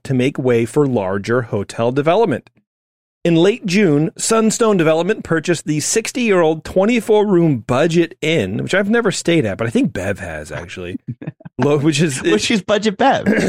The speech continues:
Speaker 1: <laughs> She's Budget Bev, yeah. It's called the Bev Inn.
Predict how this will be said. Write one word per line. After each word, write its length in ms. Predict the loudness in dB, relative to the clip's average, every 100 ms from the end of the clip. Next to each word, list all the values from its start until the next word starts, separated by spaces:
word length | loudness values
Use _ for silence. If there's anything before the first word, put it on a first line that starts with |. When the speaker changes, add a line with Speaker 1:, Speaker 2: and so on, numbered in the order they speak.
| -4 -10
Speaker 1:
<laughs> 40 |
She's 340 | -8 -2 -2 0
Budget 360 | -2 0 0
Bev, 180 | 2 2
yeah. 140 | 2 0 -6 -20 -20 -16
It's 120 | -2
called 160 | 0 0
the 80 | 0
Bev 340 | 2 0 2
Inn. 300 | 2 0 -2